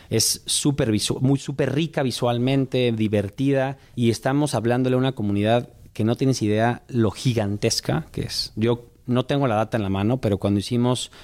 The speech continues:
el brainstorming para sacar esta propiedad, eh, buscamos, eh, qué tan grande es la categoría de manualidades en YouTube,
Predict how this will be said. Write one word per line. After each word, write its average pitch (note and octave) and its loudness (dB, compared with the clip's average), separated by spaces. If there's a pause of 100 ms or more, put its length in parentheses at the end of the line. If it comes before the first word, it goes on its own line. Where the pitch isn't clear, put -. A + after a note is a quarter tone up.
el G#2 0
brainstorming A2+ 0
para G2 -2
sacar G2+ -2
esta A2 0
propiedad, G#2 0 (300)
eh, G2+ 2
buscamos, A2+ -2
eh, G2+ 0 (320)
qué B2 -6
tan C3 0
grande A#2+ 0
es G#2+ -6
la G2+ -6
categoría F#2+ -2
de A2 2
manualidades G2 0
en F#2+ 0
YouTube, A2 0